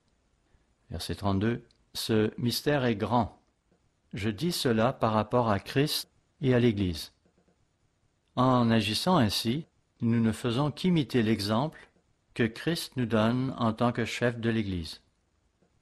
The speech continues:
Veuillez maintenant vous reporter à un Pierre chapitre trois, verset sept. Messieurs, où nous situons-nous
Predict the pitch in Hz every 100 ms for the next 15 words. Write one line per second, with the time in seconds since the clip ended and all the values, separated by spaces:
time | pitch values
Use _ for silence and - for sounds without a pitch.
0 | _ _ _ _ _ - 165 135 107 -
1 | 113 113 92 87 92 - 101 - 127 117
2 | 95 - 147 156 - 120 123 113 92 101
3 | - 92 - 113 117 113 _ - 101 -
4 | 101 - 80 - - _ _ _ _ _
5 | _ _ - 117 - 104 87 - _ _
6 | _ _ _ - 190 190 - - 127 123
7 | - 165 - 123 117 104 101 110